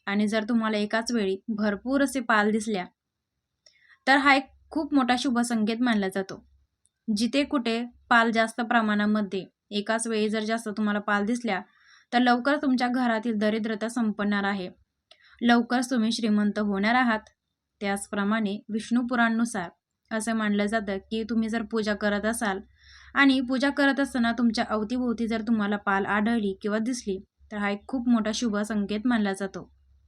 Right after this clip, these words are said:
त्याचप्रमाणे तुम्हाला एखादी पाल अशी दिसली की जी शेपूट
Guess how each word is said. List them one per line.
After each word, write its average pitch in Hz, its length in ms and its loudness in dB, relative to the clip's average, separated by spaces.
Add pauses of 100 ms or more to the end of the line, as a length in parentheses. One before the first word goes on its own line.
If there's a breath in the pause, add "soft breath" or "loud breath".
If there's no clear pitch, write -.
(160)
त्याचप्रमाणे 190 680 -2 (460 soft breath)
तुम्हाला 220 300 2
एखादी 214 340 0
पाल 220 240 2
अशी 214 200 0
दिसली 226 320 -2
की 233 100 -2
जी 233 160 0
शेपूट 240 480 -2